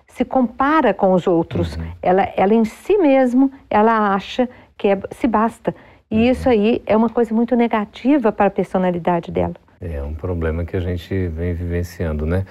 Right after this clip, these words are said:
Speaker 1: Sim.
Speaker 2: Luciano, você tava falando do atendimento, eh, fraterno, né? Na casa espírita, enfim.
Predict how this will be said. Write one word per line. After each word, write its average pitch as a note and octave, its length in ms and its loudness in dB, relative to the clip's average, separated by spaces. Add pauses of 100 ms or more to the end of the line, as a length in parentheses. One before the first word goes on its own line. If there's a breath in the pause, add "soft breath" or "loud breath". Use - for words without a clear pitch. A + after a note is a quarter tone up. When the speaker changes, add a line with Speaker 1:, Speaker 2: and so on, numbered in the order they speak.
(100)
Speaker 1:
Sim. F3 260 -10
Speaker 2:
Luciano, G#2+ 420 0
você F#2+ 240 -2
tava G#2+ 220 0
falando F#2+ 320 0
do F2 80 2
atendimento, F2+ 1160 -2
eh, F#2+ 40 -2
fraterno, C#2+ 680 -4
né? F#2 160 -2
Na G2+ 140 -4
casa E2+ 260 -4
espírita, E2+ 640 -4
enfim. F2+ 320 -6